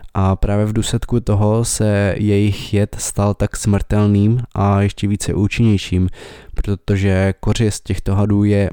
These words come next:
mnohem větší než u běžných hadů, které žijí u nás. Tento had je natolik zdatný, že umí lovit ve výškách stromů, kde loví právě ptáky, kteří na stromech odpočívají. Jakmile křovinář vypustí svůj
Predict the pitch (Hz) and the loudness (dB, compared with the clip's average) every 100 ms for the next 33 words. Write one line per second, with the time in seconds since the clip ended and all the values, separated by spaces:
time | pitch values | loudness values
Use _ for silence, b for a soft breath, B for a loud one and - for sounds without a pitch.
0 | - 110 107 117 110 104 - 101 104 98 | -2 2 4 4 2 0 0 2 2 2
1 | 98 - 110 110 104 110 107 - 101 104 | -2 -4 -4 0 0 0 0 -2 0 0
2 | 98 - 101 98 95 95 101 95 98 85 | -2 -2 0 2 0 0 0 0 0 0
3 | 95 - - B B B B B B B | -2 -8 -14 B B B B B B B
4 | B - 107 113 123 123 120 123 117 113 | B -2 0 2 2 2 0 0 2 2
5 | 110 107 117 117 107 - 107 - 98 95 | 2 0 0 0 -2 0 -2 2 2 2
6 | 95 98 95 - - 101 104 104 104 107 | 2 2 0 -2 0 2 4 4 2 0
7 | 101 98 107 107 - 107 - - 104 98 | 0 0 0 -2 -2 -2 -2 -2 0 2
8 | 98 101 101 104 101 98 - 107 107 104 | 2 0 0 0 0 0 0 -2 -2 -2
9 | 104 104 104 104 - 98 98 95 107 - | 0 0 0 -2 -2 -2 -2 -2 -4 -4
10 | - 95 104 101 101 98 98 95 - 113 | -6 -2 0 2 2 2 2 0 -2 0
11 | 110 101 92 - 101 - 98 90 87 95 | 2 2 0 -2 -2 -2 0 0 -2 -6
12 | - b b _ 107 123 127 127 - 113 | -10 b b _ -2 2 2 2 2 2
13 | 113 113 - 113 110 110 - 110 104 113 | 4 4 2 -2 -2 -4 -2 -2 0 2
14 | 113 110 | 2 2